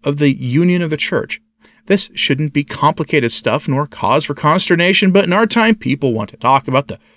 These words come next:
phantom unity of sacraments or profession of faith or whatnot. But I assure you that the doctors of the church would have been scandalized by this story, as well as by that story of the Anglicans offering their pseudo-mass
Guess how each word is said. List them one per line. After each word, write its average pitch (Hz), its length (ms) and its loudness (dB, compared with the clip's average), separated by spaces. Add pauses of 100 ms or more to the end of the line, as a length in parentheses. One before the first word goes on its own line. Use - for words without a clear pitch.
(200)
phantom 180 480 2
unity 123 440 0
of 123 100 0
sacraments 104 640 -4
or 82 100 -14
profession - 520 -2
of 135 80 -6
faith 117 380 -2
or 101 200 -2
whatnot. 98 560 -4
But 135 140 2 (760)
I 233 120 2
assure 254 340 4
you 165 160 4
that 160 60 4
the 165 140 2
doctors 202 400 2
of 185 40 -2
the 180 80 2
church 160 300 0
would 151 100 0
have 156 60 -6
been 180 80 -2
scandalized 156 840 2
by 131 220 0
this 127 220 0
story, 120 500 2 (400)
as 165 240 -2
well 175 300 2
as 160 140 4
by 123 220 0
that 110 220 -2
story 98 300 -2
of 104 60 -4
the 107 120 2
Anglicans 131 580 2
offering 113 480 0
their 117 220 2
pseudo-mass 98 800 -4